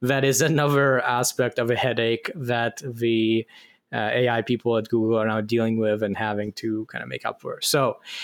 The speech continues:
yeah, the, when you Google, you have to be, I guess,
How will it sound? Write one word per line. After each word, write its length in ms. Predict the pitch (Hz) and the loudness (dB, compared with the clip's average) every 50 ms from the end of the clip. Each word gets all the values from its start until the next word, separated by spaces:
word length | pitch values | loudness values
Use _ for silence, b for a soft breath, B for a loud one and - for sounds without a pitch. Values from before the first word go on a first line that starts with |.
| B B B B | B B B B
yeah, 280 | B 190 202 156 - - - - _ _ _ | B 2 2 2 0 -4 -10 -18 _ _ _
the, 520 | - 160 127 131 139 139 135 135 135 127 123 | -4 -2 0 2 2 2 2 2 2 2 2
when 120 | 127 139 139 | 2 2 4
you 120 | 139 139 | 4 4
Google, 420 | 135 160 165 160 160 165 160 151 | 4 4 6 6 6 6 6 6
you 140 | 139 135 127 | 6 6 4
have 160 | 131 131 131 | 4 2 0
to 100 | - - | 0 0
be, 460 | 131 127 123 123 120 120 117 117 120 123 | 2 2 4 4 6 6 4 4 2 2
I 140 | 131 127 | 0 -2
guess, 520 | 120 123 117 113 - - - - - - | 0 0 0 0 0 0 -2 -2 -4 -4